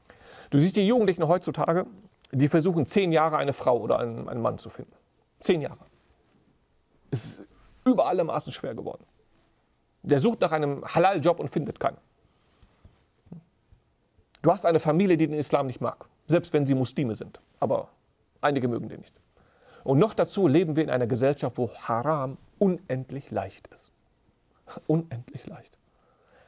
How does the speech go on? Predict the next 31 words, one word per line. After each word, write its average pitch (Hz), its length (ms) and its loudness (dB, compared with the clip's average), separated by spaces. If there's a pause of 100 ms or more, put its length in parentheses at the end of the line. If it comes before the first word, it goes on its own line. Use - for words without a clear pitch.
(140)
Halal 156 340 0
ist 180 120 -4
schwer 180 220 -4
geworden. 101 280 -10 (1300)
Halal 196 280 2
ist 170 80 -8
schwer 123 240 -2 (400)
heutzutage, 117 460 -6
aber 113 180 -2
Haram, 151 320 2 (640)
mein 185 240 2
Gott, 135 180 -2
wie - 40 -6
leicht 120 220 -4
ist - 160 -18
das? - 180 -20 (1900)
In 147 120 0
der 151 80 4
heutigen 208 280 4
Zeit 175 220 -2
ist 147 140 -8
es 131 100 -8
schwer, 139 460 -4 (800)
an 120 140 -4
diesen 156 240 -2
Dingen 123 200 -8
festzuhalten, - 480 -6
an 113 80 -4
dieser 135 260 -4
Religion 120 320 -8
festzuhalten. - 600 -14